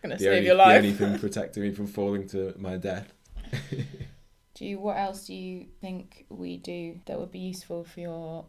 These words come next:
Speaker 1: uh, some of your ladies in your program?
Speaker 2: I think to summarise what we've said so far is do lo-, a lot of steps. That's key. Like, just
Speaker 1: Yeah.
Speaker 2: get out and about for both, like, mental health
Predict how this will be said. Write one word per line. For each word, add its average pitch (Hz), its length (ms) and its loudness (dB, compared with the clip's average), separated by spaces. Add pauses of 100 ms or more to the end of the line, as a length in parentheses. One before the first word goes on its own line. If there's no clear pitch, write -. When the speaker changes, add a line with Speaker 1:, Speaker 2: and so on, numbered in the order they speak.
(120)
Speaker 1:
uh, 175 300 -14
some 185 180 -14
of 180 60 -10
your 170 120 -8
ladies 165 440 -8
in 165 140 -12
your 165 140 -12
program? 175 380 -14 (320)
Speaker 2:
I - 60 -20
think 151 240 -6
to - 80 -14
summarise 98 540 -4
what 110 120 -4
we've 101 120 -10
said 98 240 -6
so 101 200 0
far 82 460 -6
is 80 400 -14 (400)
do 117 220 -2
lo-, 113 240 0
a 98 60 -6
lot 101 160 -4
of - 60 -8
steps. - 480 -8
That's - 240 -6
key. 78 360 -10
Like, 87 180 -8
just - 180 -8
Speaker 1:
Yeah. 139 160 -6 (600)
Speaker 2:
get - 140 -2
out 104 160 -2
and 98 100 -4
about 82 380 -6 (260)
for 101 280 0
both, 107 360 0
like, 92 160 -2
mental 98 400 -6
health 90 400 -4